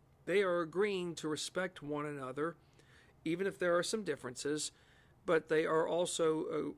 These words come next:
uh, agreeing to respect the fact that a compromise has been made so that both parties walk away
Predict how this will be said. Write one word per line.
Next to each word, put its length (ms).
uh, 40
agreeing 480
to 120
respect 500
the 80
fact 320
that 80
a 40
compromise 720
has 160
been 180
made 280
so 120
that 160
both 280
parties 500
walk 320
away 480